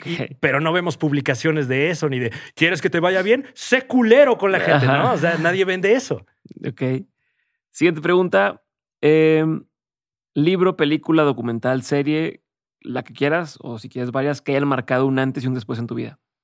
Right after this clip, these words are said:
Speaker 2: O sea, que
Speaker 1: Mm.
Speaker 2: te hayan, pum, cambiado la forma de pensar.
Speaker 1: La película Apocalipsis Ahora,
Speaker 2: Ajá.
Speaker 1: de Francis Ford Coppola,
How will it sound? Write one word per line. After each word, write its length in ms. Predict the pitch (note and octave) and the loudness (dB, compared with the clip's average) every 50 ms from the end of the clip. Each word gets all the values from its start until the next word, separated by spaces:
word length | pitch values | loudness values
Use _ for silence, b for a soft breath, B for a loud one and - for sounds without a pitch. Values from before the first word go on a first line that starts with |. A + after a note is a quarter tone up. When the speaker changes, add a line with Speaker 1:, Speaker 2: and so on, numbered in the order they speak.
| _ _ _ _ - | _ _ _ _ -10
Speaker 2:
O 360 | C#3 D3 D3 D3+ D3+ D3 D3 | -8 -6 -4 -4 -2 -2 -2
sea, 100 | D3 D3 | 0 0
que 80 | C#3+ C#3+ | 0 0
Speaker 1:
Mm. 40 | |
Speaker 2:
te 60 | C#3+ C3+ | 0 0
hayan, 720 | C3+ C#3+ D3 D3+ D3+ D3+ D3+ D3+ D3+ C#3+ C3 B2 A#2+ C#3+ G#3+ F3+ - - - - - _ _ _ _ _ | 0 0 0 0 0 0 0 0 0 -2 -2 -6 -10 -12 -14 -16 -20 -20 -20 -20 -20 _ _ _ _ _
pum, 220 | - D3+ C#3+ C3 | -2 -2 -2 -2
cambiado 260 | A2 - B2+ A#2 A#2+ B2 | -4 -6 -8 -6 -4 -4
la 40 | A#2+ | -4
forma 140 | B2 A#2+ B2 | -4 -6 -6
de 40 | A2+ | -8
pensar. 300 | A#2+ G#2+ G#2 A2 G2+ - _ _ _ _ _ _ _ _ _ _ _ _ _ _ _ | -10 -12 -12 -14 -16 -16 _ _ _ _ _ _ _ _ _ _ _ _ _ _ _
Speaker 1:
La 760 | - C#3+ C#3+ D3+ D3+ D#3 D#3 D#3 D#3 D#3 D3+ D3+ D3+ D3+ C#3+ - | -6 -2 0 0 2 2 2 2 2 2 0 0 0 -2 -2 -2
película 1120 | E3 D#3 E3 G3+ - - A3 A3 G#3 G#3+ G#3+ G#3+ G#3+ G#3+ G#3+ A3 G#3+ A3 A3 A3+ - - _ _ _ _ _ _ _ _ _ _ _ _ _ _ _ _ _ _ _ | -4 -2 -2 -6 -4 -2 0 2 4 4 2 2 2 0 0 2 2 2 0 -2 -4 -8 _ _ _ _ _ _ _ _ _ _ _ _ _ _ _ _ _ _ _
Apocalipsis 1040 | - C#3 C#3 - - E3 D3+ - D3 D3 D#3+ F3+ G3+ F3 - - F#3+ D3+ - - - | -4 -4 -4 -2 -4 -4 -2 0 -2 -2 -2 -2 -4 -6 -6 -4 -4 -4 -4 -2 0
Ahora, 520 | D3 C3 C#3 C#3+ D#3+ E3+ F#3+ A#3+ C#4+ - _ - | 0 2 2 0 0 -2 -2 -4 -6 -10 _ -14
Speaker 2:
Ajá. 280 | B2 B2 B2 C3 E3 G3 A3 | -12 -6 -6 -6 -6 -6 -8
Speaker 1:
de 220 | C#3 B2 B2+ B2 G#2+ | -8 -4 -4 -4 -4
Francis 300 | - C#3+ C#3 C#3 D3 C3 | -4 -4 -6 -4 -6 -6
Ford 160 | - C#3 C3+ | -6 -6 -2
Coppola, 540 | - E3 D#3 E3 F3+ F3+ G3+ A3+ A#3 - | -2 -4 -2 -2 -2 -2 -2 -4 -6 -10